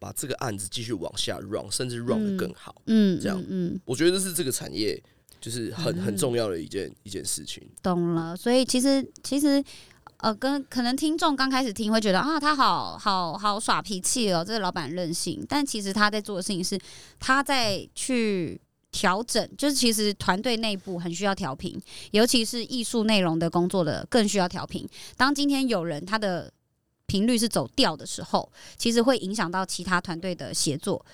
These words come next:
Speaker 2: 尤其他们是一条龙嘛，所以他们是从
Speaker 1: 嗯。
Speaker 2: 跟客户在讨论，然后到制作拍摄，到后续剪辑，最后整个出成品，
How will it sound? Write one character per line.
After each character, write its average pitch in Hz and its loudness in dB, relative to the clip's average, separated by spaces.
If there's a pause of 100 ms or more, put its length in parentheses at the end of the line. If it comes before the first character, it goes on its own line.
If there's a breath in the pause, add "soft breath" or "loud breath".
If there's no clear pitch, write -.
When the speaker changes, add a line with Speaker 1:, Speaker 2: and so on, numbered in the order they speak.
(140 loud breath)
Speaker 2:
尤 196 2
其 226 2
他 220 0
们 196 -2
是 196 -6 (200)
一 277 2
条 170 0
龙 160 -6
嘛， 147 -8
所 - -6
以 214 -2
他 226 -4
们 214 -6
是 233 -6
从 196 -2
Speaker 1:
嗯。 180 -6 (280 loud breath)
Speaker 2:
跟 226 4
客 247 4
户 240 -2
在 233 2
讨 185 -4
论， 175 -2
然 165 -8
后 202 -6
到 202 -4
制 208 -8
作 196 2
拍 190 2
摄， 190 -4
到 196 -2
后 208 -4
续 214 -8
剪 160 0
辑， 160 -2
最 202 0
后 202 2
整 180 -8
个 160 -4
出 214 -2
成 175 0
品， - -4